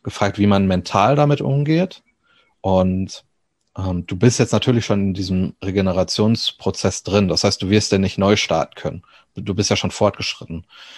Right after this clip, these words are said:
Aber was ich gemacht hätte, um, um gerade dieses Gefühl von Regression zu vermeiden, ist, dass ich den Oberkörper oder alles, was den Arm inkludiert hätte, auf Maintenance gefahren hätte und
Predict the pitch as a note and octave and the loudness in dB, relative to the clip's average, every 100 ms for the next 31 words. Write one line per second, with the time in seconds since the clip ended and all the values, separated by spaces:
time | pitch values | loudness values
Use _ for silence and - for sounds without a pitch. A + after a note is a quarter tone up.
0 | - - _ - G2 G2 G2 - _ _ | -20 -20 _ 0 4 6 6 2 _ _
1 | G#2 G2+ - - - B2 - G#2 - E2+ | -4 -2 0 -2 0 0 2 0 0 -2
2 | G2 F#2+ G2+ _ - _ - F#2+ G2+ A#2 | 0 -2 -4 _ -20 _ -10 0 2 2
3 | A2 G#2+ G2 - G#2 - - C#3 C#3 - | 2 2 2 -2 -6 -6 4 6 6 4
4 | F#2+ F#2+ G2+ G2+ F#2+ - B2+ D3+ - - | 0 2 -2 -2 -4 2 4 4 2 -2
5 | G2 F#2 F#2 F#2+ G#2+ A#2+ E2+ A2 - - | 0 2 4 4 2 0 0 -2 -4 -8
6 | - - - - G2 - - F#2+ F#2 F2+ | -20 -20 -12 -2 -2 -2 0 0 0 -4
7 | - A#2+ C#3 C#3+ C3+ A#2 F2+ F2 A2+ C3 | -2 0 2 4 2 2 2 2 4 2
8 | - G#2 - G2 F#2+ - G#2+ A#2 G#2 - | 2 -4 -4 -4 -2 0 2 2 0 -4
9 | G#2+ F2+ B2+ C#3 C3+ - _ _ _ - | -6 4 6 6 4 -8 _ _ _ -2
10 | A2 G#2+ - D#3+ E3+ _ _ _ - - | -2 2 2 2 0 _ _ _ -12 -2
11 | G2+ G#2+ B2 C#3+ C#3 - - B2+ B2+ B2 | 2 2 2 0 -2 -6 0 2 4 2
12 | A#2+ B2 - G2 G2 - | -2 -4 -4 -4 -4 -6